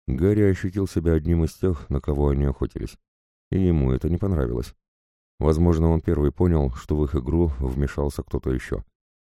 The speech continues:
Потом-то это стало очевидно. Но единственное, чего он сейчас хотел, так это домой. Домой, в кровать и забраться под одеялко. И лежать там в тишине и безопасности долго-долго.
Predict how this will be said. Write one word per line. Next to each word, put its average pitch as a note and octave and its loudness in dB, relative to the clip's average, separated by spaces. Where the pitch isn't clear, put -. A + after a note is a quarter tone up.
Потом-то E2+ 0
это D2 -4
стало C#2 -2
очевидно. C#2+ -4
Но C#2+ 2
единственное, C2 0
чего C#2+ -2
он C2+ 0
сейчас - -4
хотел, F2 -4
так G2 -2
это G#2+ 0
домой. C#2 2
Домой, E2+ 2
в - -20
кровать D2+ 0
и - -2
забраться D#2 -2
под C2+ -4
одеялко. A#1+ -6
И E2+ 4
лежать G2+ 2
там G2+ 2
в F2 -6
тишине E2+ 0
и E2+ 2
безопасности D2+ -2
долго-долго. C2 -2